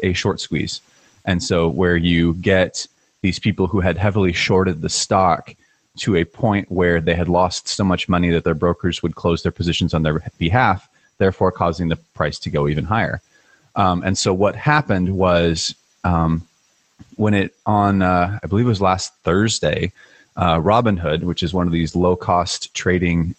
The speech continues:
apps, as well as several other, um, low-cost brokerages, limited the ability to buy GameStop. You could still sell it, but you can't buy it,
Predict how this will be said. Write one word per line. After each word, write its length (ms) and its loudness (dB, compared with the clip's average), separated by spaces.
apps, 640 -2
as 180 -2
well 240 4
as 400 -2
several 460 0
other, 400 0
um, 400 0
low-cost 500 0
brokerages, 640 -2
limited 560 2
the 140 0
ability 380 2
to 180 -4
buy 560 2
GameStop. 540 -2
You 120 0
could 160 -4
still 220 -6
sell 360 2
it, 180 0
but 80 -8
you 140 0
can't 440 -4
buy 200 2
it, 180 -4